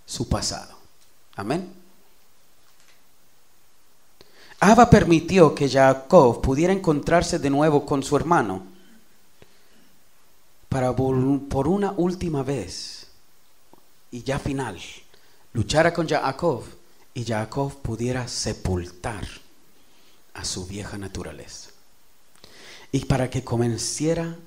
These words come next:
a florecer una nueva naturaleza en Jacob, de dejar de ser Jacob y convertirse en Israel. Entonces dice que él luchó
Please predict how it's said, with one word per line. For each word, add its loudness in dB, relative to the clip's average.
a -10
florecer -4
una -4
nueva -4
naturaleza -8
en -12
Jacob, -12
de -4
dejar -2
de -4
ser -2
Jacob -2
y -12
convertirse -6
en -8
Israel. -14
Entonces -6
dice -10
que -12
él -12
luchó -10